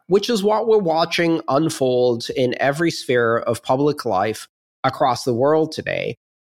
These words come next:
as a previously unipolar world is turning into this fragmented geopolitical mess.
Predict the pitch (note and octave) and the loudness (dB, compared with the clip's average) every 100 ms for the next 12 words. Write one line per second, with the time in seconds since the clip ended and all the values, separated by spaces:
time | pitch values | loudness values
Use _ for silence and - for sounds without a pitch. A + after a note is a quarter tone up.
0 | - B2 A#2+ A#2 A#2 A#2+ A#2+ - C3 B2+ | -4 0 2 2 2 0 -4 -2 0 0
1 | B2 D3+ D3+ C#3+ D3+ - D3 B2 C3+ D#3 | 0 0 2 2 0 0 -2 0 2 0
2 | D#3 D3 C#3+ C3+ A#2+ A2+ B2 C3 - C3+ | 0 2 2 2 2 2 0 -2 0 0
3 | B2 - C3 B2+ B2+ B2+ B2 A#2+ A#2+ A#2+ | 0 -2 0 0 -2 -2 -4 -2 0 0
4 | A#2+ - B2 C3+ C3 B2 A#2+ B2 A#2+ A#2 | -2 -2 0 2 0 0 0 0 -2 -4
5 | - - A#2 A#2 G#2+ A2 - C3+ F#3 G3+ | -8 -2 -2 -2 -2 -2 -2 -2 0 -2
6 | - - | -4 -12